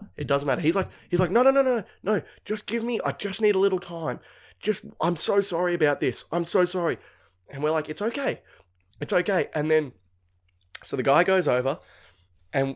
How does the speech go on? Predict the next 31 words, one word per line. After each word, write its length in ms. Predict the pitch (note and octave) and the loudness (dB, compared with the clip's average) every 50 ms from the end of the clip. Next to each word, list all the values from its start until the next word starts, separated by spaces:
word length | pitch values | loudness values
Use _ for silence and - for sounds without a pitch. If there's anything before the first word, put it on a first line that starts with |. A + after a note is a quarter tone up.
| - - | -8 -6
me 180 | C#3 C#3 D3 | -2 0 2
and 80 | D3 C3 | 2 2
George 260 | B2 C3 C3 B2+ B2 | 2 2 2 2 2
are 40 | B2+ | 0
like, 220 | B2 G#2+ A#2 - | -2 -2 -4 -6
"Holy 380 | - - C3+ C#3+ C#3 A#2+ A#2 A#2+ | -4 0 2 2 2 2 0 -6
fuck, 520 | - - - - - - B2 B2 - - | -10 -12 -18 -16 -10 -8 -8 -8 -10 -12
dude. 240 | - C3+ A#2 A2+ - | -6 -4 -4 -4 -2
Like, 220 | - A#2 G#2 - - | -4 -6 -8 -8 -6
this 160 | - D3 C3 | -6 -6 -6
poor 320 | - - - C#3+ C#3 C3+ A#2 | -6 -8 -4 -2 -2 0 2
guy. 400 | B2+ A#2+ A#2 A2+ A2 G#2 A2 - - - - - _ _ _ _ _ _ _ - | 2 2 2 2 0 -4 -6 -12 -20 -20 -20 -20 _ _ _ _ _ _ _ -4
Like, 240 | C3 A#2 A#2 - | -2 -2 0 0
I 140 | B2 C3+ B2+ | 0 0 2
hope 200 | A#2+ D3+ C#3+ - | 4 2 2 2
he 80 | D3+ B2+ | 0 -4
fights 280 | - - B2 A2+ A2+ | 0 2 2 2 2
this 160 | - C#3+ A#2+ - | 0 -8 -8 -4
chamomile." 500 | - B2 A#2 A#2+ A#2+ A2+ A2+ - G#2 - _ - - - - - - _ _ _ _ _ _ _ - - - | -4 -4 -2 -2 -4 -4 -4 -6 -6 -10 _ -20 -20 -20 -20 -20 -20 _ _ _ _ _ _ _ -20 -14 -8
And 120 | C3 C3+ | -2 0
he 80 | D3 D#3 | 0 0
comes 260 | D3+ E3+ E3 D#3 C3+ | 2 2 2 2 2
back 520 | A2+ - B2+ A#2 A2 A2 C#3+ - - - - _ _ _ - | 2 4 4 4 4 2 0 -4 -6 -16 -18 _ _ _ 2
like 260 | C3 B2+ B2 B2 - | 6 6 6 6 2
he 180 | - C3+ B2+ B2+ | -2 -2 -2 -2
had 160 | B2 G#2+ - | -2 -2 0
just 340 | - D3 C#3 C#3+ - - - | 2 2 2 2 0 -6 0
walked 300 | C3+ D3 D#3 D3+ - - | 4 4 4 4 4 2
into 180 | D3 C#3+ - | 0 0 2
the 80 | C3 C3 | -2 -4
kitchen 540 | - - - B2+ - - - A#2 B2+ D3 | -2 0 -2 -2 -2 -2 -6 -4 -6 -6